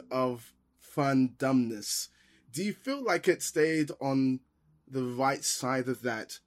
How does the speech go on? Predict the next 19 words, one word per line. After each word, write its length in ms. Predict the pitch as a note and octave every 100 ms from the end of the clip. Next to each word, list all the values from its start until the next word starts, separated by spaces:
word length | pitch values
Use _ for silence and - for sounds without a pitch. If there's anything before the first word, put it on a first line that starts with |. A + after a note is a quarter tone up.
| _ _
all 200 | - C3+
the 80 | C3
way 180 | B2 A#2+
through? 300 | - B2+ D3+
Because 260 | D#3+ D3 C#3+
the 80 |
thing 260 | C#3+ A3+ G#3+
that 160 | D#3 -
I've 240 | C#3+ D#3
been 100 | C3+
saying 280 | A#2+ B2 A#2
is 120 | A#2
that 240 | B2 A2+ -
there's 200 | C3 A#2+
a 40 |
difference 480 | - D#3 F3+ E3+ E3
between 380 | C#3 - A#2+ A2
smart 440 | - E3+ G3 -
dumb 360 | F#3+ F3+ F3+